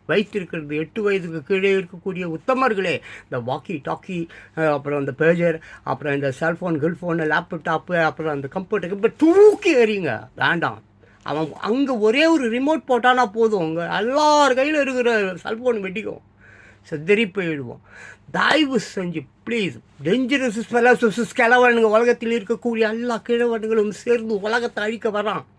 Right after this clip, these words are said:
இயற்கையால தடுக்க முடியாது, பேரிடர்களும் வருது. ஜாக்கிரதையா இருக்க வேண்டிய நீங்க,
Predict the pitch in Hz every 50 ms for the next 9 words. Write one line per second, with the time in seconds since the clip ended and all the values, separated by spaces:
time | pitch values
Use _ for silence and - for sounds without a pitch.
0 | _ _ _ _ _ _ - 175 - 170 185 180 175 175 170 165 - 165 165 170
1 | - 180 170 160 160 170 185 180 175 170 156 147 120 - _ _ _ _ _ _
2 | - 202 214 214 220 214 220 214 208 214 214 220 226 240 247 226 202 185 180 180
3 | 185 160 123 - - - - - - _ _ - 147 135 151 170 175 185 185 202
4 | 202 196 196 190 175 180 180 175 170 170 160 151 156 165 170 165 156 131 -